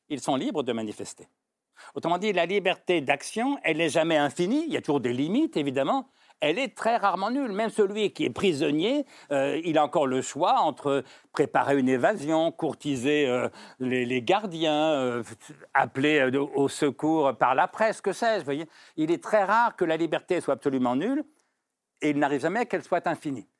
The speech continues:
Et donc, il y a un curseur qui peut se déplacer, on est plus ou moins libre. Encore une fois, même s'agissant du pass vaccinal, je suis très réticent vis-à-vis du pass vaccinal.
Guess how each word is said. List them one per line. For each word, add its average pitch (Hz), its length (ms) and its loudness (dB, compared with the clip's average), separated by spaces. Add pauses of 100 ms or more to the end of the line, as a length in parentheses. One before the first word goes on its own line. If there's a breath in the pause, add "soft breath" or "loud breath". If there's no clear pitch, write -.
(200)
Et 131 100 0
donc, 190 320 -2
il 170 40 -4
y 147 40 2
a 139 60 4
un 139 60 0
curseur 175 600 0
qui 147 120 -6
peut 160 160 -2
se 143 120 -2
déplacer, 131 640 -2
on 143 160 0
est 123 80 0
plus 135 420 -6
ou 143 100 -2
moins 113 180 -4
libre. 147 300 -4 (300 soft breath)
Encore 123 280 -2
une 123 80 0
fois, 131 240 2
même 123 400 0 (160)
s'agissant 120 480 -2
du 104 100 -8
pass 117 240 -2
vaccinal, 131 580 -2
je 113 80 -6
suis 110 140 -10
très 160 180 0
réticent 135 540 -2
vis-à-vis 101 300 -6
du 101 120 -8
pass 101 220 -4
vaccinal. 139 480 -2